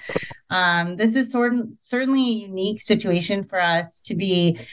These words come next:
you know, as we know, there is a housing crisis, and for the county to come to us and say, "Hey, would you like to do this?" Of course, we are excited about receiving stock, and they are also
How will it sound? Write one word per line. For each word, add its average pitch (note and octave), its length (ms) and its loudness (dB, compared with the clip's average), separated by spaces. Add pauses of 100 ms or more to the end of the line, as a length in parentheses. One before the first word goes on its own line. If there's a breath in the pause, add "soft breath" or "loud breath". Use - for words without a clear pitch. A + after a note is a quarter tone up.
(200 loud breath)
you G#3 100 -4
know, F3 340 2
as G3 200 2
we G3 120 -8
know, F#3+ 180 0
there F#3+ 160 2
is F#3+ 120 -2
a F#3 60 0
housing F#3 440 -2
crisis, F3+ 460 2
and F3+ 280 2
for F#3+ 120 2
the F3+ 120 2
county F#3 420 0
to A3+ 100 -2
come B3+ 300 2
to A3+ 140 0
us G3+ 240 -2
and F#3+ 140 -18
say, G#3 440 0
"Hey, G#3+ 140 0
would G3 180 -8
you G3 80 -14
like F#3 200 8
to - 100 -2
do G3+ 240 -8
this?" F#3 320 2
Of E3+ 160 -8
course, A3 340 2
we G3+ 80 -6
are F#3 160 2
excited F3+ 420 0
about F3+ 240 4
receiving F3+ 540 0
stock, A3+ 560 0 (440 loud breath)
and G#3+ 180 2
they G#3 100 4
are G3+ 120 2
also F#3+ 460 -2